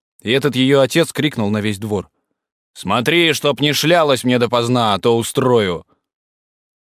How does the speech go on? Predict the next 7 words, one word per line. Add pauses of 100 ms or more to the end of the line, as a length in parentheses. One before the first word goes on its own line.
(140)
Почему
она
притворилась
тогда, (340)
было
вполне
понятно.